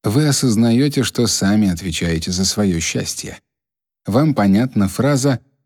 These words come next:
«Может, это и не ваша вина, но все же ваша проблема». Вы берете контроль над собственной жизнью просто потому, что не передаете его никаким внешним факторам. Ассертивность.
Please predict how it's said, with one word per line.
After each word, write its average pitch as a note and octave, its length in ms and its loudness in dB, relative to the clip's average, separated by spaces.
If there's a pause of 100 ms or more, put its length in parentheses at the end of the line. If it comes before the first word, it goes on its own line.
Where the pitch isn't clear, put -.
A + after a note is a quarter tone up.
(160)
«Может, C#3+ 480 2
это B2 220 2
и A#2 160 0
не G#2 220 4
ваша G#2+ 340 0
вина, F2+ 360 2
но D3+ 160 2
все E3 220 0
же C3+ 140 2
ваша G#2 260 0
проблема». E2 500 -4 (680)
Вы C3+ 180 2
берете B2 440 0
контроль A#2 560 2
над G2 200 2
собственной G#2+ 580 2
жизнью A#2 480 2
просто B2+ 420 0
потому, F#2 440 2
что D#3 240 0
не C#3+ 180 4
передаете C3+ 840 2
его A2+ 380 2
никаким A2+ 760 2
внешним E2+ 580 -2
факторам. - 600 -12 (1040)
Ассертивность. A#2 1040 -2